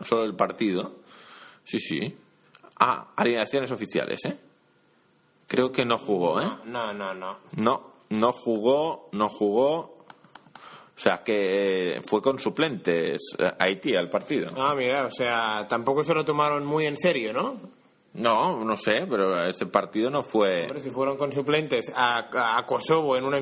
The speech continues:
Speaker 2: en, en un partido amistoso, vamos, mm, tiene pinta que el seleccionador no se tomó el partido muy en serio, vamos.
Speaker 1: Eh, estoy viendo que no fue, ¿eh?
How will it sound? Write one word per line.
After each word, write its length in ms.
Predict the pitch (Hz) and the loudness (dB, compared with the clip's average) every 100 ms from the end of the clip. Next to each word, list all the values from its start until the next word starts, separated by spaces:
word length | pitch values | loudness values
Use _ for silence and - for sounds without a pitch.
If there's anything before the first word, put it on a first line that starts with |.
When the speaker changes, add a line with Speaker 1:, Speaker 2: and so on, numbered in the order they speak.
| 143 - | -2 -2
Speaker 2:
en, 440 | 117 123 123 123 120 | 0 0 -2 -6 -2
en 120 | 127 | 0
un 80 | 135 | 2
partido 260 | 143 147 143 | 2 2 -2
amistoso, 440 | 170 147 - 170 | 0 0 2 2
vamos, 400 | 143 156 127 - 113 | 2 0 -2 -8 -10
mm, 500 | 113 107 - - 123 | -8 -8 -8 -8 0
tiene 240 | 123 127 | 2 2
pinta 420 | 127 139 135 170 160 | 0 0 2 0 0
que 320 | 143 170 - - - | -2 -2 -6 -20 -8
el 140 | 143 117 | -4 0
seleccionador 640 | 135 127 147 135 131 139 165 | 2 2 0 2 2 2 0
no 340 | 170 160 143 | 0 0 -2
se 380 | 135 147 135 123 120 | -2 0 0 0 0
tomó 260 | 139 143 | 2 2
el 60 | 147 | 2
partido 760 | 147 127 147 139 135 131 127 | 0 0 0 2 2 2 -2
muy 180 | 131 147 | -2 -2
en 100 | 131 | 0
serio, 320 | 202 202 113 | 0 -2 0
vamos. 280 | 165 87 - - - - - - - | -2 -2 -10 -16 -18 -20 -20 -14 0
Speaker 1:
Eh, 420 | 82 78 87 71 | 2 2 0 -2
estoy 320 | 76 - 120 123 | -4 2 2 4
viendo 680 | 127 131 127 113 107 95 90 - | 0 2 2 4 2 0 -4 -4
que 100 | 113 | 0
no 80 | 110 | 0
fue, 300 | - 90 78 - | -2 -4 -4 -2
¿eh? 180 | 127 | 0